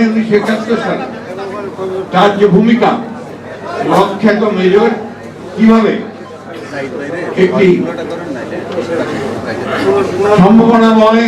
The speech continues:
একটা যুদ্ধের সূচনা করলেন, রাজনৈতিক নেতৃত্ব যেখানে ফেল করেছিল সেই জায়গায় তিনি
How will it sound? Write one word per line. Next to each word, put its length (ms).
একটা 260
যুদ্ধের 400
সূচনা 420
করলেন, 280
রাজনৈতিক 520
নেতৃত্ব 360
যেখানে 300
ফেল 260
করেছিল 320
সেই 180
জায়গায় 300
তিনি 280